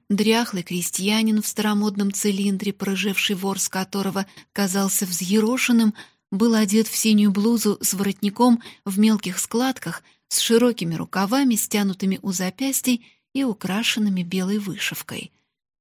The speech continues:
Он держал в одной руке огромный зеленый зонтик — а в другой — объемистую корзинку, из которой растерянно выглядывали головы трех уток. У женщины,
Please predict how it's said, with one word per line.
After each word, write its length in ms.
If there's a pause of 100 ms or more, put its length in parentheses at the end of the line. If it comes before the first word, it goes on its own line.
(140)
Он 260
держал 440
в 80
одной 260
руке 340
огромный 640
зеленый 440
зонтик — 520 (440)
а 100
в 40
другой — 400
объемистую 840
корзинку, 760 (320)
из 200
которой 500
растерянно 800
выглядывали 800
головы 480 (320)
трех 480
уток. 500 (840)
У 180
женщины, 720